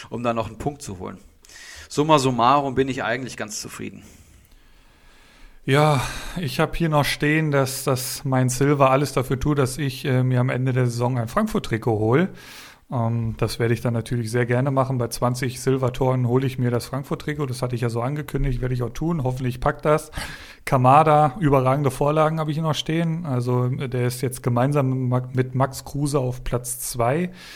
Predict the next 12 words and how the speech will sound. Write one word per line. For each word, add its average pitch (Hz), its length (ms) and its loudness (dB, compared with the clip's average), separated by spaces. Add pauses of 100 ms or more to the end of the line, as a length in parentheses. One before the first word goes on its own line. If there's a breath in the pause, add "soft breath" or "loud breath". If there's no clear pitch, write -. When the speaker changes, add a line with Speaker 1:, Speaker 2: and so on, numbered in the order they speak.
(260 loud breath)
Speaker 2:
äh, 131 220 4
mit 127 220 4
insgesamt 123 680 0
fünf, - 640 0
äh, 127 60 -2
Assists. 139 800 0
Nur 135 220 2
Müller 143 280 4
hat 143 140 -2
mehr 139 240 -2
mit 120 180 -2
sechs. 139 440 0